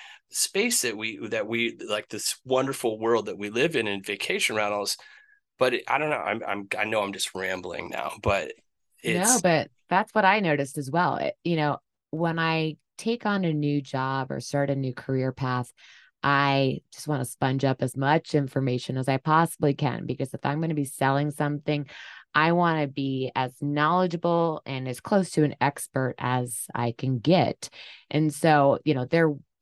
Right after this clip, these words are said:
Speaker 2: there was a lot of resources out there about short-term rentals, but nothing like there is today. And in trying to become more proficient at speaking the, you know, talking the talk and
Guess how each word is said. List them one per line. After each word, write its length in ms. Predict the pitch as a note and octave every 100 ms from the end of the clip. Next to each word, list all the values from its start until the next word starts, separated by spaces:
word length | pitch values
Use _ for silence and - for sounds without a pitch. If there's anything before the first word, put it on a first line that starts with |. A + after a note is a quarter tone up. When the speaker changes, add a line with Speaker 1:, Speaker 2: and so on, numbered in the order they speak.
| -
Speaker 2:
there 120 | D#3+
was 260 | C#3+ E3+
a 60 | A#3+
lot 200 | F#3 C#3
of 140 | C#3 - _ _ -
resources 640 | C#3+ E3 - C#3 C3+ C3+
out 260 | C3+ G#3 C4+
there 380 | B2 B2+ B2 -
about 420 | G#2+ C3 C3+ A#2
short-term 480 | B2+ B2 - - B2+
rentals, 300 | B2+ B2+ B2+
but 180 | - -
nothing 540 | G2+ B3+ A3 G#3 F3+
like 200 | D3 C3
there 160 | - C3+
is 200 | C3+ B2
today. 600 | - B2 C3 C#3 F#2 - - - - - - -
And 520 | C#3+ D3 C#3 C#3 C3 -
in 300 | D3 D3 C#3
trying 360 | - F#3 F#3+
to 120 | E3
become 340 | D#3+ D3 E3 C#3+
more 200 | D3 C#3
proficient 560 | - B2 C3+ C3+ C3+
at 160 | C3 -
speaking 520 | - D3 C3+ C3+ C3+
the, 200 | C3 A#2+ -
you 140 | C3+ B2
know, 100 | A#2+
talking 380 | - C#3+ C#3+ C#3+
the 60 | C3
talk 380 | D3+ D3 C#3 -
and 220 | A#2+